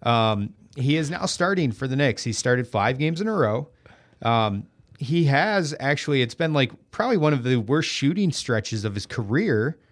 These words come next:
Um, he's only shooting thirty-four percent, um, and averaging six, six point four points, but he also has five point four rebounds, eight point four assists, one, eight point four assists on the waiver wire in over seventy-five percent of leagues. That's insane.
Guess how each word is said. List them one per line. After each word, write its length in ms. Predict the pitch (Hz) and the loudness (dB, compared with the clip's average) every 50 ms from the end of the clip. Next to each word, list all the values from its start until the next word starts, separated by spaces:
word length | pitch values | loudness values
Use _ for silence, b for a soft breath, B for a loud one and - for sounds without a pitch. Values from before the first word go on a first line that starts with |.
| b b b b b b b b | b b b b b b b b
Um, 300 | - 117 117 113 113 113 | 0 2 4 4 4 4
he's 160 | 120 127 131 | 2 2 2
only 140 | 160 175 147 | 2 2 2
shooting 340 | 131 - - 165 160 175 131 | 0 2 0 0 2 2 0
thirty-four 520 | 110 - 127 127 123 113 - - 123 117 | 0 0 0 2 0 0 0 0 0 0
percent, 520 | 113 - 107 - - 123 123 131 139 151 - b b b b b b b | 0 -2 -6 -6 -2 -2 0 0 0 -2 -4 b b b b b b b
um, 220 | - 107 107 104 107 | -2 -2 -2 0 0
and 60 | 110 | 0
averaging 400 | 113 127 156 147 139 120 113 107 | 2 2 2 2 0 -2 -2 -4
six, 360 | 98 - 135 135 - - - - _ | -4 -4 -4 -4 -4 -6 -14 -16 _
six 260 | - - - 147 139 | -8 -2 0 0 0
point 220 | - - 131 120 110 | 0 0 0 0 0
four 180 | - 113 110 | -2 -2 -4
points, 460 | 107 - - 190 214 180 151 - - - _ _ - | -2 -2 -2 0 0 0 -2 -4 -8 -18 _ _ -2
but 380 | 226 254 208 147 139 151 - _ _ b b b b b | 0 2 2 2 0 -2 -6 _ _ b b b b b
he 140 | - - 139 | -4 0 2
also 300 | 131 120 120 - - 127 | 2 2 2 2 2 0
has 180 | 117 113 101 - | 0 0 -2 -4
five 240 | - 104 95 92 | -6 -6 -6 -6
point 180 | - 104 98 95 | -6 -8 -8 -8
four 180 | - 110 101 101 | -8 -10 -10 -6
rebounds, 640 | 92 120 175 220 180 208 190 185 - 92 90 - - - | -4 -2 -2 0 2 2 2 2 2 2 0 -2 -4 -4
eight 200 | - 110 107 104 | -2 -2 -2 -2
point 220 | - 110 104 98 | -2 -4 -4 -4
four 180 | - 107 101 92 | -4 -4 -2 -2
assists, 480 | 98 - - 170 180 175 175 160 - - b b b b b b b - | -2 -4 -2 -2 0 0 0 -2 -4 -10 b b b b b b b -4
one, 240 | 101 113 120 127 - - - - | 0 0 0 0 -4 -6 -2 0
eight 200 | 202 254 247 - | 0 0 0 -2
point 220 | - 240 247 170 | -2 -2 -2 -2
four 240 | - 202 226 214 190 | -2 0 0 0 0
assists 400 | 156 - - 220 214 165 - - | 0 0 0 0 0 0 -2 -6
on 160 | - 143 156 | -4 -2 0
the 80 | 165 156 | 0 2
waiver 360 | 156 202 247 240 196 185 170 | 2 2 0 2 2 2 2
wire 420 | 147 135 113 98 90 90 92 - - | 4 4 4 2 2 -2 -4 -6 -4
in 180 | - 147 160 170 | 0 0 0 2
over 240 | 170 196 180 180 170 | 2 0 2 2 2
seventy-five 560 | - - 214 220 214 214 202 - 208 202 202 | 2 2 2 2 4 2 2 2 2 2 0
percent 280 | 175 - - 220 208 190 | 0 0 0 0 2 2
of 80 | 180 | 2
leagues. 320 | 190 226 220 170 117 110 139 | 2 2 2 2 0 -2 -2
That's 240 | 147 160 170 - | -2 -2 -2 0
insane. 720 | 185 190 185 165 - - 208 214 240 254 240 180 113 92 | 0 0 0 0 -2 -2 0 0 0 0 0 0 -2 -4